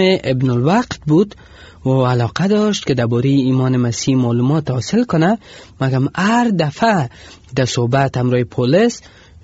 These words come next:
چانس ایمان آوردن خود به عیسی مسیح را به تعویق منداخت. می‌گن او تا حالم به عیسی مسیح ایمان ناورده.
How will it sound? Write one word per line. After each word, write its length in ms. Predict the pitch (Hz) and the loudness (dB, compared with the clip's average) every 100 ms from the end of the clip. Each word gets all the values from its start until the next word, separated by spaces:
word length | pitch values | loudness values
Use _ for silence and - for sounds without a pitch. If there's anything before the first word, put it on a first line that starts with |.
| - - | -20 -12
چانس 440 | - 175 220 202 202 | -2 0 2 0 0
ایمان 320 | 190 175 165 | 2 2 2
آوردن 440 | 156 151 165 165 | 2 0 0 -2
خود 200 | 160 160 | 0 -2
به 60 | 151 | 0
عیسی 300 | 143 - 151 | -2 0 0
مسیح 340 | 147 143 160 | 0 -2 0
را 200 | 165 175 - | 0 0 -4
به 140 | 123 - | -6 -4
تعویق 500 | 110 113 139 143 - | -6 -2 -2 -2 0
منداخت. 600 | 151 123 117 - - - - - - - - - - - - | 0 0 0 -4 -10 -20 -20 -20 -20 -20 -20 -20 -20 -18 -4
می‌گن 320 | 131 127 135 | -2 0 0
او 260 | 175 190 220 | 2 0 0
تا 140 | 180 | 0
حالم 680 | 165 190 214 214 160 123 123 - - | 2 2 2 2 2 0 -4 -10 -4
به 120 | 139 | -2
عیسی 300 | 131 - 143 | -2 -2 -2
مسیح 360 | 131 127 139 127 | -2 -2 -2 0
ایمان 200 | 127 123 | 0 0
ناورده. 560 | 120 117 113 113 120 | 0 -2 -4 -4 -6